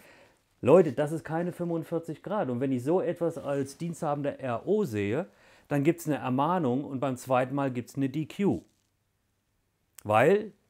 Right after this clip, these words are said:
ganz klare Regelung heißt fünfundvierzig Grad Fertigstellung.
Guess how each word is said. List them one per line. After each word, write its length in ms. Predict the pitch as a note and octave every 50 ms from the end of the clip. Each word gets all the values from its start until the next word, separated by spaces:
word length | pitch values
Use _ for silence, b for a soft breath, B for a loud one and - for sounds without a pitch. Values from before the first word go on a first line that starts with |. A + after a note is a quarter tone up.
| _ _ -
ganz 280 | - B2+ C3 E3 - -
klare 380 | - E3 D#3+ D3+ D3 C3 B2 A#2
Regelung 400 | A2+ A#2+ D3 D#3+ F3 F3+ D#3+ B2
heißt 340 | A2 A2+ C#3 E3 - - - -
fünfundvierzig 800 | - - E3 F3 F#3+ F#3 E3 - D3 C#3+ C#3 - D#3 D3+ - -
Grad 420 | - G2+ G2 F#2 F#2+ A2+ - - _ _ _ _ _ _ _
Fertigstellung. 800 | _ - - B3 A#3+ B3 - A2+ - - - - - - - -